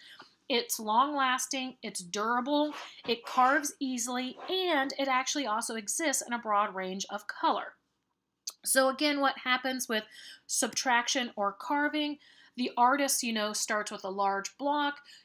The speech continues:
Usually they create an exact model of what they want to use out of clay or plaster or wax, and then they start cutting out sections with tools. Once they get down to about two to three inches of where they wanna be, they're gonna use much smaller, much more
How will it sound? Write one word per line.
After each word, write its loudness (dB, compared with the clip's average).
Usually 2
they 0
create -6
an -6
exact -4
model 0
of -4
what 0
they -6
want -2
to -6
use -4
out 2
of -6
clay -2
or -16
plaster 2
or -4
wax, 0
and 4
then 2
they 0
start 0
cutting -2
out -2
sections -4
with -10
tools. 0
Once 0
they -2
get -4
down 0
to -6
about -2
two -2
to -2
three -8
inches -2
of -6
where -6
they -6
wanna -6
be, -8
they're -8
gonna -6
use -8
much -6
smaller, -2
much -8
more -8